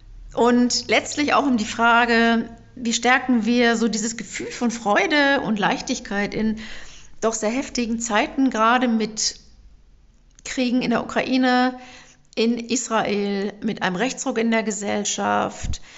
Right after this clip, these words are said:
mit eigenen persönlichen Herausforderungen, die wir alle haben. Wie kriegen wir es dahin,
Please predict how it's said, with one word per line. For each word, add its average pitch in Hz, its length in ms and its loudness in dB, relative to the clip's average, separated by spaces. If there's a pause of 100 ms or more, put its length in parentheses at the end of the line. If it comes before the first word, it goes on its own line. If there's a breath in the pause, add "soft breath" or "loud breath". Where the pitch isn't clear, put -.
(140 loud breath)
mit - 160 -6
eigenen 214 360 2
persönlichen 214 500 -4
Herausforderungen, 226 840 0
die 208 120 -4
wir 214 120 -4
alle 214 240 -4
haben. 214 400 -2
Wie 240 80 -4
kriegen 285 320 0
wir 269 80 2
es 262 100 -6
dahin, 240 440 0